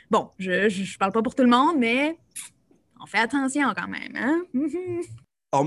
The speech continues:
Speaker 2: m-, moi, je pense que pour trouver la solution pour tout ça, il faudrait juste appeler, euh, bien notre gouvernement fédéral, et je dis bien fédéral,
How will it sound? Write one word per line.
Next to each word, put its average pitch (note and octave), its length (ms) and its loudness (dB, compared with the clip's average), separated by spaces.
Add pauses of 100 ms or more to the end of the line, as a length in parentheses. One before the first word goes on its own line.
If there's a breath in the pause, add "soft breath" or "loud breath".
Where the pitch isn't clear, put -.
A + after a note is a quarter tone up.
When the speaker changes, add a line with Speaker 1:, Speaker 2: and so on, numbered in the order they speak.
Speaker 2:
m-, D#3 160 -6
moi, E3 160 2
je G#3 100 -2
pense A3 160 -4
que F#3 60 -4
pour - 240 0
trouver F#3+ 280 0
la D#3+ 100 2
solution D#3 420 -2
pour D#3+ 160 -4
tout C#3+ 120 -12
ça, D3 460 0
il C3 80 -8
faudrait C#3 280 -2
juste E3+ 240 -4
appeler, C#3+ 580 0
euh, A2 300 -4
bien A2+ 160 -4
notre A#2+ 240 -4
gouvernement B2+ 420 -2
fédéral, B2+ 880 -2
et A2+ 80 -10
je A2 140 -8
dis G#2 140 -14
bien G#2 200 -8
fédéral, G#2+ 680 -8